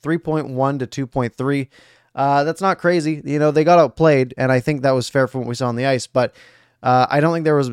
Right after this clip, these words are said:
too much to be too unhappy with, uh, for the Vancouver Canucks in this one. Um, except for penalty kill. Penalty kill is bad. They allowed two goals. Um,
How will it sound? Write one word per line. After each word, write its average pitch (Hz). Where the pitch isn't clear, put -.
too 160
much 147
to 135
be 123
too 127
unhappy 120
with, 107
uh, 107
for 113
the 107
Vancouver 101
Canucks 98
in 98
this 101
one. 90
Um, 135
except 202
for 147
penalty 180
kill. 107
Penalty 170
kill 185
is 156
bad. 151
They 135
allowed 147
two 190
goals. 151
Um, 117